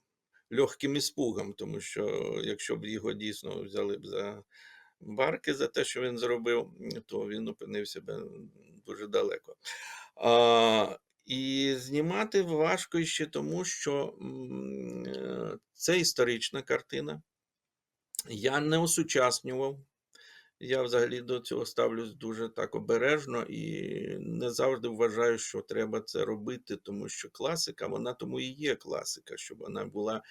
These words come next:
і сьогодні, і завтра, і післязавтра актуальна. А якщо ми її осучаснимо, то ми ви-, ви-, викажемо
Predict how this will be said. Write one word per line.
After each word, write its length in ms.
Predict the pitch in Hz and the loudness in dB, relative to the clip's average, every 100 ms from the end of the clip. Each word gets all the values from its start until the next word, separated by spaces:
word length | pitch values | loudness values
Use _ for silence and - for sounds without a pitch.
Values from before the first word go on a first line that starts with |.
| - - _ - | -18 -18 _ -4
і 120 | 160 | 0
сьогодні, 560 | - 147 135 127 117 | 2 4 6 4 2
і 180 | - 107 | -4 -4
завтра, 440 | 98 113 123 110 113 | 0 2 2 0 -2
і 40 | |
післязавтра 800 | 113 - 101 101 107 101 101 104 | -2 -2 0 4 2 2 0 -2
актуальна. 580 | - - 95 - - - | -2 -2 -2 -2 -6 -14
А 180 | - 107 | -2 2
якщо 400 | 107 104 - 117 | 2 0 -2 0
ми 140 | 113 110 | 0 0
її 240 | 107 104 | 0 0
осучаснимо, 720 | 104 - 113 - 185 170 131 117 | 0 0 -2 2 0 0 -4 0
то 140 | 123 | 0
ми 240 | 120 156 165 | 0 0 0
ви-, 360 | 123 139 156 - - - - - | 0 -2 -2 -6 -20 -20 -18 -10
ви-, 400 | 113 147 165 - | 0 4 6 4
викажемо 1400 | - 117 151 160 - 139 127 123 127 143 143 139 139 | -2 0 4 4 4 2 2 -2 2 2 4 4 4